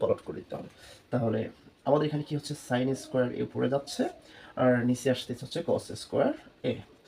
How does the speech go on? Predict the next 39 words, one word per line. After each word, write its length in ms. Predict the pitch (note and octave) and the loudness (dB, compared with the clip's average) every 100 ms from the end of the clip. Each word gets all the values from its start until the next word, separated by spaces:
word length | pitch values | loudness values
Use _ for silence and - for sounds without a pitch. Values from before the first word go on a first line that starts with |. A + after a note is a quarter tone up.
| - - - | -20 -20 -4
তো 60 | D#3+ D#3 - | -2 -2 0
sin 200 | F3+ G#3+ G#3 | 2 2 2
স্কয়ার, 180 | - F3 E3 | 2 0 2
sin 120 | C3+ C3 | 0 0
স্কয়ার 160 | C3 A#2 | 0 0
যদি 100 | A2+ | 0
আমাদের 180 | A2+ A#2 - | 0 -2 0
কাটা 180 | B2+ C#3 | 6 6
যায়, 140 | D3 G3 | 6 4
তাহলে 140 | C3+ B2+ | 4 2
এখানে 220 | A#2+ B2+ B2+ - - - _ - | 2 2 2 0 -18 -20 _ -4
টু 100 | F3+ G3+ D3 | -2 0 4
into 280 | B2+ - F3 G#3 | 2 2 -4 0
উপরে 160 | C3 B2+ B2 | 0 0 -2
থাকে 160 | A#2+ - | -6 -6
কি 60 | A#2+ | -2
ওয়ান, 160 | A#2 F3+ D3 | 2 4 2
নিচে 140 | B2 A#2+ | -2 -6
থাকে 140 | C3 - | -8 -6
কি 60 | - | -4
cos, 180 | - B2+ - - - _ - - - | -4 -4 -8 -20 -20 _ -20 -20 -2
cos 160 | C3 A#2+ A2+ | 0 0 -6
স্কয়ার 300 | - - - - - D#3 | -6 2 2 2 -2 -2
A। 20 | A2+ - - - - - | -2 -6 -20 -20 -20 -4
তো 60 | - C4+ | 6 6
আমরা 140 | B3 A#3+ A3+ | 8 6 4
খুব 80 | F#3+ G3+ | 2 4
ভালো 100 | G3+ | 6
করে 120 | F#3+ F3+ | 6 4
জানি 120 | F3 E3+ | 6 8
ওয়ান 140 | D#3 D#3 | 8 8
ভাগ 100 | D#3 D3+ | 2 2
cos 140 | - C3+ C3 | 0 0 -4
স্কয়ার 220 | - C#3 C3 C3+ | 4 4 4 -2
A 20 | C3 | 0
সমান 180 | C3 B2+ | -2 -2
কি 80 | - B2+ | -4 -6
হচ্ছে? 200 | - B2+ - _ _ _ _ _ _ _ _ _ _ _ - - - | -4 -8 -8 _ _ _ _ _ _ _ _ _ _ _ -20 -20 -10
sec 180 | - | -8